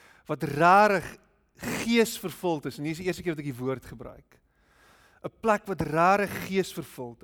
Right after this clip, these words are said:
is. 'n Liggaam wat rarig geesvervuld is, lyk heeltemal anders as 'n instansie of 'n plek wat net lippe taal, lippe taal.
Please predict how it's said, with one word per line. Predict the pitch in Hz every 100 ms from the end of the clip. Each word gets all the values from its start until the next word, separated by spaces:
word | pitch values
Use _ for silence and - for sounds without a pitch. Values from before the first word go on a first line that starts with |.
| -
is. | - - - _ _ _ _ _
'n | 175 170 180
Liggaam | 208 - - 143 120 127
wat | 151
rarig | 151 160 175 185 165 -
geesvervuld | 190 180 - 151 - 127 117
is, | - - - _ _ _ _
lyk | 143 151 139
heeltemal | 139 156 175 170 165 147 135
anders | 113 113 - - - _ _ _ _ _ _ _
as | 151 139
'n | 165 151
instansie | - - 180 170 147 - - _ _ _ _ _ _
of | - 160
'n | -
plek | 175 151
wat | 143 135
net | 147 147 _ - _ _ _ _ _ _ _ _ _ _ _ _
lippe | 139 123 135
taal, | - 113 107 - _ _ _ _ _ _ _ _
lippe | 131 -
taal. | - - _